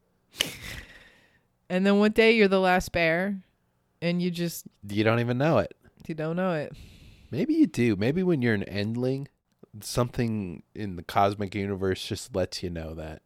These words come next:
Speaker 2: Like, I think I'm the last one.
Speaker 1: Uh, yeah, maybe, maybe not.
Speaker 2: Melissa, do me a favor. If,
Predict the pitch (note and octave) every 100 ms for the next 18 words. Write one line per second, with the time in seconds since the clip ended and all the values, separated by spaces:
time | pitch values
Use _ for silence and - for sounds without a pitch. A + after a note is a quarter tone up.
0 | - _ _ _ _ _ _ _ _ F2+
1 | - _ _ - - F3+ F3+ B2 F#2 -
2 | - - - - _ _ _ _ _ -
3 | - B3 C#4+ C#4 G#3 - G3 G#3 G3+ E3
4 | F#3 G3+ G3 F#3+ D#3+ - - _ A#2 C#3
5 | D3 C#3+ C3 C3 D#3 D3 C#3+ B2 A2+ A2+
6 | A2 G#2+ F#2+